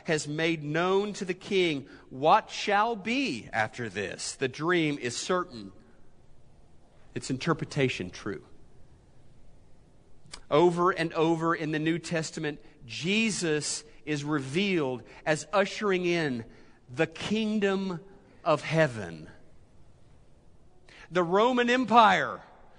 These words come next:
when they thought they were putting an end to him, mounted that placard over him on his cross saying, "This is the King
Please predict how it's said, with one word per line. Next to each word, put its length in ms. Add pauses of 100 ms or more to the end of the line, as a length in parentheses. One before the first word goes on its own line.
(180)
when 220
they 160
thought 400
they 100
were 140
putting 420
an 120
end 680 (440)
to 160
him, 580 (880)
mounted 440
that 220
placard 640
over 300
him 280
on 260
his 180
cross 680
saying, 360
"This 340 (220)
is 180
the 100
King 800